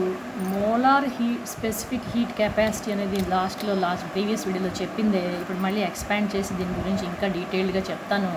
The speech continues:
Molar specific heat is nothing but heat energy required to raise the temperature by one degree for one mole of any gas or any substance అని ఇక్కడ ఇంక్లూడ్ చేయండి. So ఇక్కడ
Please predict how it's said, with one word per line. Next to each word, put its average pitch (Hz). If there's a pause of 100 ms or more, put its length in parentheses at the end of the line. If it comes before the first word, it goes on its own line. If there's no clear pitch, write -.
(640)
Molar 233
specific 233
heat 233 (220)
is 185 (120)
nothing 214
but 175 (420)
heat 254 (200)
energy 220 (140)
required 190 (380)
to 202 (160)
raise 240
the 233
temperature 208
by 190 (160)
one 196 (100)
degree 180 (520)
for 196 (180)
one 226 (180)
mole 208 (100)
of 190 (120)
any 190 (100)
gas 147 (420)
or 233 (180)
any 233 (120)
substance 190 (300)
అని 196
ఇక్కడ 185
ఇంక్లూడ్ 175
చేయండి. 170 (1400)
So 220 (100)
ఇక్కడ 180